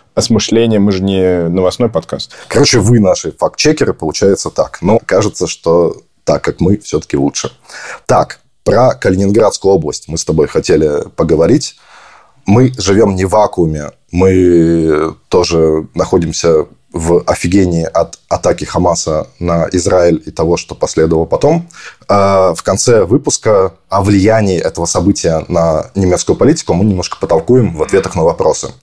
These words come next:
Speaker 1: Мгм.
Speaker 2: Сейчас у нас Калининград, и всё, в этот раз никаких там «задам вопрос в середине», давай с самого начала задам,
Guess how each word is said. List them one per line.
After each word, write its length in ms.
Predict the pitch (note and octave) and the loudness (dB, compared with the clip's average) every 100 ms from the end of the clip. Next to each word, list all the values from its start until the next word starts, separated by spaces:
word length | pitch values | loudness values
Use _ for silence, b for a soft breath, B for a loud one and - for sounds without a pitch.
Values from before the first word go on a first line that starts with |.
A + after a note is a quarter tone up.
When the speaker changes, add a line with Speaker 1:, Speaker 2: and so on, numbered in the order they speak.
| - | -16
Speaker 1:
Мгм. 160 | F#2 F2 | -12 -4
Speaker 2:
Сейчас 380 | E2+ - G2+ - | -2 0 0 0
у 60 | |
нас 180 | E2 - | -2 -2
Калининград, 800 | - F2+ F#2 F#2 G#2+ B2 D#3+ - _ b b | -2 0 0 2 2 2 0 -8 _ b b
и 320 | - G2 F2 - | 2 2 2 -2
всё, 380 | - - G#2 D#2+ | -4 2 2 2
в 100 | E2+ | 0
этот 240 | F#2+ E2 | 0 0
раз 360 | F2+ F2 - - | 0 0 -2 -6
никаких 760 | F2+ F#2 F#2+ - G2+ - - - | -2 0 0 0 -2 -2 -8 -8
там 200 | - E2 D#2 | -2 -2 0
«задам 300 | F2 F2+ E2+ | 0 0 0
вопрос 360 | E2 F#2+ F2 | -2 0 -2
в 80 | - | -2
середине», 680 | - E2+ F2+ E3 D#3 G2+ - _ | -2 0 2 4 4 2 -2 _
давай 220 | D#2+ G2 | 0 2
с 60 | G2 | 2
самого 320 | - F2 D#2 | 0 0 0
начала 380 | E2+ F2 F#2 D#2 | -2 0 0 0
задам, 440 | E2+ D#2+ A2 D#3+ | 0 0 0 0